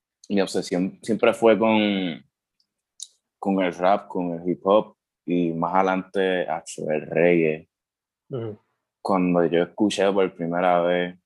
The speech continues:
Speaker 1: cuando yo estaba en la, en la escuela intermedia y yo escuché Mota
Speaker 2: Ujú.
Speaker 1: de, de Cultura Profética.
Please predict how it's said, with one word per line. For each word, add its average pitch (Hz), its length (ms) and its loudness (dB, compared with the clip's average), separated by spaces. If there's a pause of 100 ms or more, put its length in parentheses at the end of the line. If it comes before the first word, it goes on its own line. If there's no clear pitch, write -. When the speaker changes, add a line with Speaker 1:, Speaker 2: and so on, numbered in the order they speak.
(880)
Speaker 1:
cuando 95 180 -6
yo 92 80 -4
estaba 120 240 -2
en 127 60 -2
la, 104 140 -2
en 95 120 -8
la 90 60 -8
escuela 92 260 -6
intermedia 82 800 -4
y 87 140 0
yo 85 40 2
escuché 101 420 2
Mota 92 540 4 (560)
Speaker 2:
Ujú. 113 380 -8
Speaker 1:
de, 87 720 2 (340)
de 85 140 0
Cultura 90 440 2
Profética. 87 800 0